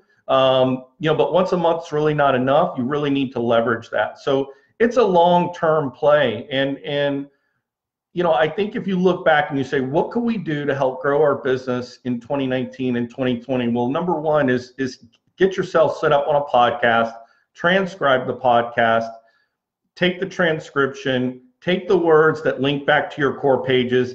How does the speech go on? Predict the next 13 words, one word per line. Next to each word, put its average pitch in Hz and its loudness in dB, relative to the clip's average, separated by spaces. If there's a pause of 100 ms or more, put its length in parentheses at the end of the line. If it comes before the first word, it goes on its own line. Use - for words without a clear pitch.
and 123 0
that, - 2
my 135 0
friends, 127 -2
is 135 -6
how 135 2
you 139 -6
can 127 -6
double 151 4
your 127 0
return 151 0
on 139 0
investment 127 -2